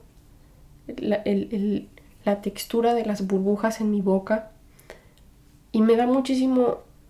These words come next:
mucha nostalgia y mucho, mu-, mucha felicidad recordar ese momento.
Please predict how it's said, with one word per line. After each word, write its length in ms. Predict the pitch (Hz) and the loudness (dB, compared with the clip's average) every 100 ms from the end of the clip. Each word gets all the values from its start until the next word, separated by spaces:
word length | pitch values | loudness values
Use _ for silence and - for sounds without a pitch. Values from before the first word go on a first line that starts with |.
| - - - - - | -20 -20 -20 -20 -8
mucha 260 | - 226 277 | -2 0 2
nostalgia 600 | 247 196 - 233 247 247 | 2 2 4 4 4 0
y 40 | |
mucho, 420 | 220 214 220 247 - | 0 0 0 0 0
mu-, 220 | 220 214 | 0 -2
mucha 320 | 220 220 240 | -2 -4 -4
felicidad 720 | 240 214 196 - 202 202 214 | -2 0 0 0 6 6 6
recordar 480 | 214 208 - 175 196 | 4 -2 -2 -2 0
ese 200 | 202 214 | 0 0
momento. 500 | 208 196 196 202 202 | 0 2 2 0 -4